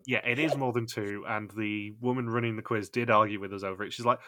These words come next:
"Oh, my roommate's from Switzerland, and she told me this question." I'm like, "Yeah,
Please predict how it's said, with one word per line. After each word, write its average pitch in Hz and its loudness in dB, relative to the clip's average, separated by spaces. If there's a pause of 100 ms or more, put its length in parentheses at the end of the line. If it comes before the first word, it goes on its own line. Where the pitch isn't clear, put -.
(100)
"Oh, 208 0
my 180 0
roommate's 170 -2
from 117 -10
Switzerland, 107 -6
and 107 -6
she 165 -6
told 123 -2
me 110 -4
this 107 -6
question." 110 -6
I'm 107 -8
like, 117 0
"Yeah, 165 -2